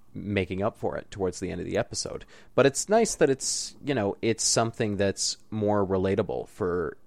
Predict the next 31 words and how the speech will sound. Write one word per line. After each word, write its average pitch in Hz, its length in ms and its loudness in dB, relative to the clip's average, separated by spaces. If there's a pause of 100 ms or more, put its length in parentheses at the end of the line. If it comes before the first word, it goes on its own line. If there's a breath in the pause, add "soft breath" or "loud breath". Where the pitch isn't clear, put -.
(280)
young 92 600 -4
people - 460 -10 (100)
at - 140 -10
the 98 80 -10
time, - 400 -6
right? 131 240 -4
It 127 100 -8
was 143 140 -4
something 151 320 -2
that 135 120 -2
was, 107 460 -2
uh, 107 360 0
you 131 100 -4
know, 101 120 -2
I 92 120 -4
mean, 98 180 -4
he 104 220 -4
wanted 101 320 -4
this 95 160 0
video 98 380 0
game, - 220 -14
right? 110 280 -6
That 98 100 2
was 95 140 -4
the 95 100 -2
whole 92 380 -2 (340 soft breath)
important 98 460 -2
plot 95 200 0
of 90 60 -2
the 90 80 0
episode. - 460 -4